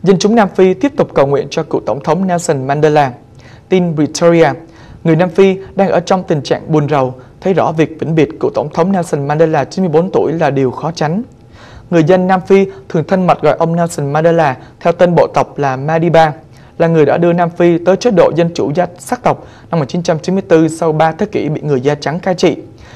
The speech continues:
Khi đưa vô bệnh viện cách nay hai tuần, chính phủ Nam Phi tuyên bố bệnh tình Madiba nghiêm trọng nhưng ổn định, nhưng vài ngày qua cho biết đang ở trong tình trạng nguy kịch. Diễn biến cho thấy Madiba khó thể sống mãi. Dân chúng trên đường phố Soweto vẫn cầu nguyện và mong muốn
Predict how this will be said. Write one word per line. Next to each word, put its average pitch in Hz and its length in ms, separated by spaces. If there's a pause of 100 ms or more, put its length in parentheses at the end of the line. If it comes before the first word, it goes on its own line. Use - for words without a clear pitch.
(140)
Khi 214 140
đưa 202 100
vô 185 180
bệnh 139 180
viện 139 220
cách 202 160
nay 175 140
hai 170 140
tuần, 135 260 (280)
chính 202 140
phủ 139 180
Nam 165 240
Phi 165 240
tuyên 160 180
bố 165 280 (180)
bệnh 143 200
tình 143 240
Madiba 165 400
nghiêm 170 240
trọng 160 160 (100)
nhưng 156 120
ổn 123 180
định, 160 160 (360)
nhưng 185 160
vài 160 140
ngày 143 140
qua 156 240
cho 151 160
biết 190 220
đang 143 140
ở 135 80
trong 156 280
tình 143 220
trạng 143 220
nguy 151 100
kịch. - 320 (380)
Diễn 143 180
biến 180 160
cho 160 180
thấy 160 180
Madiba 156 460
khó 165 180
thể 131 180
sống 160 240
mãi. 139 260 (480)
Dân 175 180
chúng 220 220
trên 190 200
đường 139 160
phố 160 320
Soweto 165 560 (300)
vẫn 175 200
cầu 160 120
nguyện 151 220
và 131 80
mong 139 240
muốn 147 200